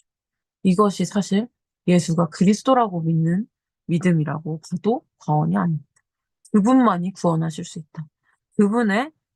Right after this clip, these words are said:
그리스도의 일로 나는 구원받을 수 있다. 이런 나도, 이런 나도 계속해서 그분이 그분의 영으로 이루어 가실 것이다. 이것이 성경의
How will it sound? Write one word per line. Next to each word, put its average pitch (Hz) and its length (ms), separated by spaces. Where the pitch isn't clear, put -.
그리스도의 180 640
일로 175 440
나는 170 280
구원받을 165 500
수 - 220
있다. - 160
이런 240 400
나도, 156 280
이런 208 340
나도 165 420
계속해서 185 580
그분이 170 560
그분의 202 440
영으로 165 500
이루어 165 400
가실 - 320
것이다. - 380
이것이 185 680
성경의 254 720